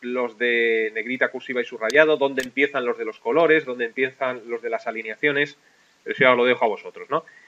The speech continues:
Bueno, ¿cómo llamaremos a esta primera instancia? Bueno, pues a esta primera instancia la voy a llamar, por ejemplo,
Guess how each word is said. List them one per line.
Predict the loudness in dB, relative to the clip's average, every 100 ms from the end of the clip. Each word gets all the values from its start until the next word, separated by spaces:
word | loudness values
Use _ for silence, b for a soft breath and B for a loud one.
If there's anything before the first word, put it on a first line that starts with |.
| b b b b -4
Bueno, | 6 6 6
¿cómo | 6 6
llamaremos | 8 8 6 2
a |
esta | 2 2
primera | 4 4
instancia? | 2 2 0 0 -2 -6
Bueno, | -4 -8
pues | -10 -6
a |
esta | -4 -2
primera | -2 0 0
instancia | 0 -2 -2 2 4
la | 4
voy | 4
a |
llamar, | 2 0
por | -2
ejemplo, | -2 -2 4 4 4